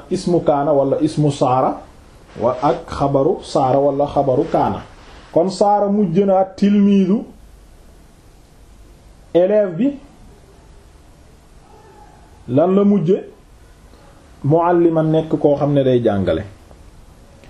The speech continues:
Beneen bi nga xam ne ci mbokki kaana yi mooy maazaala. Maazaala mooy du deñ. Mooy deñ, du deñ di continuer di nekk.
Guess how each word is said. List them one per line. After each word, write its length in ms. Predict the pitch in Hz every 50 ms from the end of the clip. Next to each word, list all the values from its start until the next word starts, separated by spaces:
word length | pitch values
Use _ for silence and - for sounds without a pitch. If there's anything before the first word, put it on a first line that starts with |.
| - - - - - - - - -
Beneen 440 | - 131 202 247 285 277 277 269 220
bi 80 | 240
nga 120 | 254 277 285
xam 180 | 277 262 247 240
ne 100 | 233 214
ci 80 | 226 233
mbokki 520 | 226 226 240 240 226 - - 202 175 - - - -
kaana 320 | - 202 202 190 190 180 175
yi 220 | 196 262 349 370 - - - - - - - - - - - - - - - - - - - - -
mooy 340 | 131 151 175 196 202 196 190
maazaala. 1120 | 185 180 185 185 185 185 180 175 165 143 120 139 147 151 147 143 139 131 123 117 110 - - - 139 - - - - - - - - - - - - - - - - - - - - - - - - - - - - - - - - -
Maazaala 920 | - 113 135 156 175 190 208 220 220 214 165 180 196 202 202 202 202 196 190
mooy 260 | 190 196 196 196 185
du 100 | 175 190 175
deñ. 380 | 180 175 151 123 110 101 95 87 - - - - - - - - - - - - - - - - - - - - - - - - - - - - - - - - - -
Mooy 160 | 98 98 104
deñ, 220 | 117 123 139 165 196 233 - - 127
du 80 | 135 135
deñ 240 | 131 143 170 175
di 100 | 165 156 151
continuer 480 | - 170 170 165 156 - 151 156 160
di 100 | 160 151 151
nekk. 280 | 151 143 127 127 -